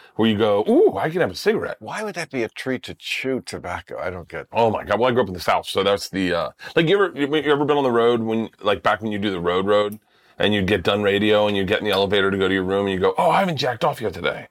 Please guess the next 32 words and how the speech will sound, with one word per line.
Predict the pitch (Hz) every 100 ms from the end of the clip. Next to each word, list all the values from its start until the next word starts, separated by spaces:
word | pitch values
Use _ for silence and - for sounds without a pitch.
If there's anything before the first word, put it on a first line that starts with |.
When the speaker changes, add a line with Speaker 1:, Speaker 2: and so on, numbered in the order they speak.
| -
Speaker 2:
<laughs> | -
Speaker 1:
You'd | 151 92 -
be | -
like, | 120 131
"Oh, | 202
I | 175
got, | 170 -
I | -
got | 156
a |
treat | - - 92
Speaker 2:
I, |
Speaker 1:
coming | 120 110
my | 101 90
way." | 107
<laughs> | - -
Speaker 2:
I | 349 - 113 87 - -
t-, | - -
to | 131
need | 107 113 117
to | 95
be | 90
doing | 95 107 92 82
radio | 107 143 117 90 78 -
to, | - - - 82 - - - - -
to | 139 104 -
be | 113 98
availing | 95 113 127 123 101
myself | 101 107 117 107 -
of | 95 76
this | 120 147
treat. | - 101 -